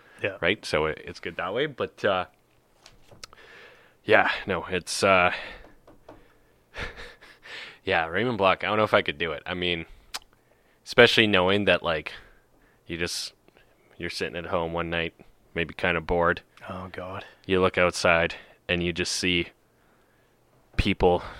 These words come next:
Speaker 2: having fun, and you're like, "Ah, I could go be one of them." <laughs>
Speaker 1: Yeah.
Speaker 2: Right?
Speaker 1: You're, you're far enough off of
Speaker 2: I'm
Speaker 1: White
Speaker 2: far
Speaker 1: Ave.
Speaker 2: enough off that it's a
Speaker 1: Yeah.
Speaker 2: pain in the ass to actually walk to
Speaker 1: Yeah.
Speaker 2: the near-, like, the nearest bar is, like, a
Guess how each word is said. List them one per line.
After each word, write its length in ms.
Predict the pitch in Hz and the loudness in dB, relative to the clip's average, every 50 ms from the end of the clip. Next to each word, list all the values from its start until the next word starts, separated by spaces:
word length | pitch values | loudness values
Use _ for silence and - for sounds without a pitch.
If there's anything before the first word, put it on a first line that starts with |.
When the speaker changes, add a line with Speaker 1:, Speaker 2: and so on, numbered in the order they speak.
| - - - - - - - - - | -18 -20 -20 -20 -20 -20 -20 -20 -12
Speaker 2:
having 380 | - - 107 98 92 90 87 85 | 2 4 4 6 6 2 -2 0
fun, 320 | - 95 90 90 92 - - - - - - - - - - _ _ | 0 2 2 2 2 -2 -6 -12 -20 -20 -20 -20 -20 -20 -20 _ _
and 100 | 90 87 | -8 -4
you're 120 | 87 87 85 | -2 -2 0
like, 180 | 82 82 78 - | -2 -2 -4 -2
"Ah, 360 | 85 87 82 78 - - - - - _ _ _ _ _ _ _ - - - - _ _ _ _ _ - | 0 2 2 2 0 -6 -12 -16 -20 _ _ _ _ _ _ _ -20 -20 -20 -20 _ _ _ _ _ -14
I 80 | - 87 | -12 -10
could 180 | - - 92 85 | -10 -10 -4 -2
go 160 | 95 87 87 | 0 0 0
be 140 | 82 87 87 | 0 -2 -2
one 160 | 87 87 87 | -2 -2 -2
of 120 | 85 - - | -4 -2 -2
them." 200 | 92 87 87 - | -2 -2 -2 -4
<laughs> 60 | - - - - - - - - - - | -8 -8 -10 -12 -14 -18 -20 -20 -4 2
Speaker 1:
Yeah. 240 | - 131 131 123 117 - 170 - - - | 4 6 6 6 4 2 -4 -10 0 6
Speaker 2:
Right? 220 | - 135 127 117 110 | 8 10 10 10 10
Speaker 1:
You're, 140 | 156 - 135 | 10 10 10
you're 280 | 156 147 123 151 196 | 8 6 6 6 6
far 260 | 185 - 220 220 202 | 6 4 4 4 6
enough 240 | 170 151 143 131 - | 6 6 4 4 6
off 280 | 120 113 117 135 - - | 6 6 6 4 2 -2
of 160 | 156 139 131 | -6 -4 6
Speaker 2:
I'm 140 | - - 135 | 8 8 10
Speaker 1:
White 60 | 139 | 12
Speaker 2:
far 80 | 143 180 | 12 12
Speaker 1:
Ave. 60 | 180 175 | 12 12
Speaker 2:
enough 300 | 170 170 170 170 - - | 12 12 10 10 10 10
off 320 | 131 143 156 160 - - | 10 10 10 8 6 4
that 140 | - 120 120 | 4 6 6
it's 160 | 120 117 - | 6 4 4
a 40 | 120 | 4
Speaker 1:
Yeah. 80 | 107 - | 4 6
Speaker 2:
pain 180 | - 127 131 | 6 8 6
in 120 | 135 131 123 | 6 4 4
the 100 | 104 104 | 6 8
ass 260 | 101 104 113 117 - | 8 8 8 8 8
to 60 | - 110 | 6 6
actually 240 | 110 104 - 104 | 6 6 4 2
walk 320 | 92 87 87 90 98 104 - | 2 6 8 8 8 8 6
to 120 | - 113 101 | 2 2 4
Speaker 1:
Yeah. 160 | 95 92 92 | 6 6 4
Speaker 2:
the 60 | 95 | 4
near-, 260 | 95 95 95 98 104 - | 4 4 4 2 2 2
like, 200 | 98 95 90 - | 2 2 2 2
the 80 | 98 98 | 2 4
nearest 340 | 104 120 120 113 107 95 | 6 8 8 8 8 6
bar 220 | - 82 85 95 101 | 4 4 6 6 4
is, 120 | 101 92 | 4 2
like, 160 | 95 87 85 | 0 0 0
a 80 | 95 | -2